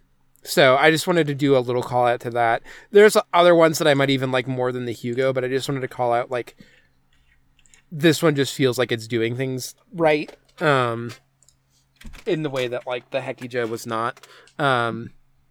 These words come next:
but my actual number five is the Landman Roadie. Um, there are a lot of these ones that have kind of this frog design that I enjoy, uh, and the,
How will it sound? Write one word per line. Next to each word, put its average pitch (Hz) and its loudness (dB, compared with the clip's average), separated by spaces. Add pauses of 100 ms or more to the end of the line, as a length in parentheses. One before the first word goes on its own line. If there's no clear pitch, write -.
(500)
but 185 4
my 170 8
actual 185 6
number 151 0
five 127 2
is 143 -4
the 139 0
Landman 139 2
Roadie. 127 0 (480)
Um, 117 -2 (280)
there 202 6
are 208 8
a 190 8
lot 170 6
of 156 2
these 151 2
ones 147 0
that 156 -4
have 131 -4
kind 160 -2
of 131 0
this 123 -4
frog 117 -2
design 139 -2
that 127 -2
I 123 0
enjoy, 113 -4 (340)
uh, 120 4
and 135 -2
the, 131 2